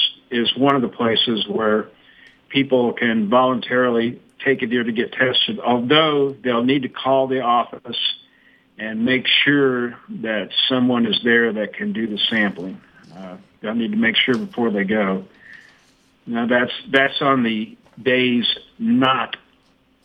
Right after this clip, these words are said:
November twelve and thirteen. Uh,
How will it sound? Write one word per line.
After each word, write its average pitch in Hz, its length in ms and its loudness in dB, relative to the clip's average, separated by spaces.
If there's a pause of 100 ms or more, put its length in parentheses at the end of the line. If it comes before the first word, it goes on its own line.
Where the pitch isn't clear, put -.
November 110 460 -6
twelve 104 360 0
and 95 160 -6
thirteen. 101 640 -6 (320)
Uh, 95 260 -12